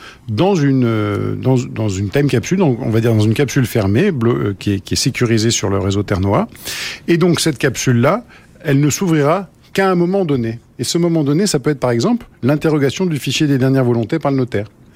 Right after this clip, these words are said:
Je viens de, je, j'ai dé-, je suis décédé. Qu'est-ce que fait le notaire ? Il va interroger le fichier des dernières volontés.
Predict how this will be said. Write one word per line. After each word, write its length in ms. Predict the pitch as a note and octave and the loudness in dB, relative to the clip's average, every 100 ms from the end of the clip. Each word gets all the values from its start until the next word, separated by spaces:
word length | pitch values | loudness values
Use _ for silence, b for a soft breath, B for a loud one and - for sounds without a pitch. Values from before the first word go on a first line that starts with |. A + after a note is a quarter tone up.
| B B | B B
Je 100 | C#3 | 2
viens 240 | E3+ E3+ | 2 2
de, 360 | D#3 B2+ A#2 A#2+ | 2 0 0 -4
je, 220 | G#2+ C3+ | -2 -2
j'ai 160 | A#2+ C#3 | 0 -2
dé-, 100 | B2+ | -2
je 240 | C#3 A2+ | -2 -2
suis 160 | A#2 C#3+ | -2 -2
décédé. 480 | B2 - G#2+ B2 G3+ B B | -2 0 0 0 -2 B B
Qu'est-ce 180 | F3 - | -2 0
que 80 | D#3 | 0
fait 160 | C3 | 0
le 60 | A2+ | 0
notaire ? 280 | G2+ B2+ F3 | 0 0 2
Il 80 | |
va 120 | C3 A#2 | 2 2
interroger 400 | G#2 A2+ A2 C#3+ | 0 0 0 0
le 60 | |
fichier 280 | - B2 B2+ | -2 -2 0
des 60 | A2+ | 0
dernières 200 | A2 G2+ | 0 0
volontés. 400 | F#2+ E2+ D3 | -2 -2 -2